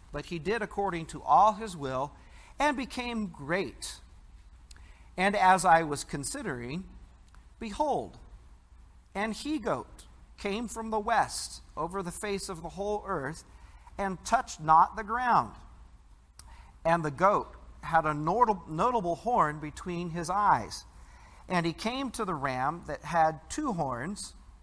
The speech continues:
which I had seen standing before the river, and ran at him in the fury of his power.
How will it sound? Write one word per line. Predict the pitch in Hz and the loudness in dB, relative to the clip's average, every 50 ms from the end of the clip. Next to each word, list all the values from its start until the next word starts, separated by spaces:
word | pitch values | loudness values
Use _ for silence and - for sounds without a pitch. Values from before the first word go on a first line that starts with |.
| - - | -18 -12
which | - 143 143 - 156 | -10 -8 -8 -4 0
I | 147 143 143 | 0 0 0
had | 151 143 135 131 | 0 -4 -6 -8
seen | - 180 175 160 147 127 | -8 -6 -6 -6 -6 -6
standing | - - - 151 147 147 143 143 131 127 | -8 -8 -8 -6 -4 -4 -4 -6 -8 -10
before | 123 123 143 147 139 | -10 -8 -6 -6 -6
the | 127 123 | -6 -6
river, | 113 123 117 117 143 156 - - - - - - - - - | -8 -8 -6 -6 -6 -8 -8 -12 -20 -20 -20 -20 -20 -20 -8
and | - 190 185 185 185 - | -2 0 2 2 2 0
ran | 151 143 156 196 262 311 330 320 | -2 0 2 4 4 6 6 4
at | 269 185 - - - | 4 2 0 -2 -6
him | - 151 139 139 160 185 - - | -4 -2 0 0 0 -2 -4 -6
in | 180 175 165 165 160 | -6 -4 -4 -2 -4
the | 156 | -4
fury | - - - 233 285 294 226 180 156 156 | -6 -6 -8 -8 -4 -2 0 0 0 0
of | 147 | 0
his | 170 175 - | -2 -4 -4
power. | - - - - 294 240 160 123 101 - | -2 0 0 2 4 4 2 2 0 -4